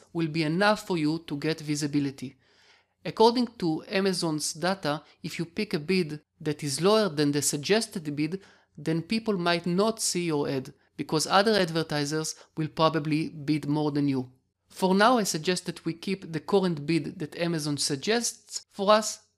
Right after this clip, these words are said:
and later on, when it comes time to optimize our ads, I will show you how to determine if you need to raise or lower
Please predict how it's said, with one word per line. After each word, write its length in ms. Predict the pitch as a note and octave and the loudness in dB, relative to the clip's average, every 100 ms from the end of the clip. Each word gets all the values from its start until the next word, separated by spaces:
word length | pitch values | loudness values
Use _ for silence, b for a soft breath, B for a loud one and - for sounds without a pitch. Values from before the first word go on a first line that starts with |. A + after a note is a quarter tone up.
| _ | _
and 240 | E3+ D#3 D3+ | -6 -4 0
later 280 | F#3 G3 F#3 | 0 2 0
on, 300 | D#3+ E3+ F3+ B B | 0 -2 -4 B B
when 120 | D#3 | -2
it 140 | D3 | -2
comes 380 | - E3 D#3+ - | -2 -2 0 -4
time 280 | - E3 D#3 - | 0 -2 -2 -6
to 80 | C3+ | -2
optimize 680 | G#3 G#3 - F3+ D3+ D3 D#3 | -2 0 -2 0 2 0 0
our 280 | D3+ D3 D#3 | 0 0 0
ads, 320 | E3 D#3+ - b b | -2 -2 -8 b b
I 60 | D#3 | 0
will 120 | D3+ | 0
show 280 | D3 - F3+ | 0 2 2
you 280 | F3 F3 F3 B - | 2 -2 -4 B 0
how 180 | F3+ G3+ | 4 4
to 120 | G3+ | 2
determine 580 | F3 E3 E3 D#3+ D#3 D#3+ b b | -8 -4 -2 0 -2 -4 b b
if 180 | D#3 - | -12 -4
you 60 | D#3+ | -2
need 180 | E3 E3 | -2 -2
to 80 | C#3+ | 0
raise 340 | F3 G3+ - - | 4 2 0 -8
or 320 | - F3 E3 B B E3 | -2 0 -2 B B 0
lower 460 | E3 D#3+ D#3+ E3+ | 4 4 2 -4